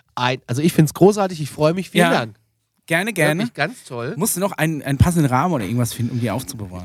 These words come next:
Speaker 1: Ja, auf jeden Fall.
Speaker 2: Aber ich hab dir so lange für die Übergangszeit hier sogar eine Autogrammkartenfolie.
Speaker 1: Info at vera de. Kann man das alles bei ihr kaufen auf der Webseite?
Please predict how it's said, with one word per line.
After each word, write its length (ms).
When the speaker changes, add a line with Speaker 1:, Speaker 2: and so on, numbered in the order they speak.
Speaker 1:
Ja, 420
auf 180
jeden 220
Fall. 160
Speaker 2:
Aber 60
ich 60
hab 140
dir 100
so 100
lange 160
für 100
die 60
Übergangszeit 540
hier 160
sogar 220
eine 160
Autogrammkartenfolie. 1080
Speaker 1:
Info 360
at 140
vera 300
de. 340
Kann 160
man 80
das 160
alles 220
bei 80
ihr 180
kaufen 300
auf 100
der 140
Webseite? 560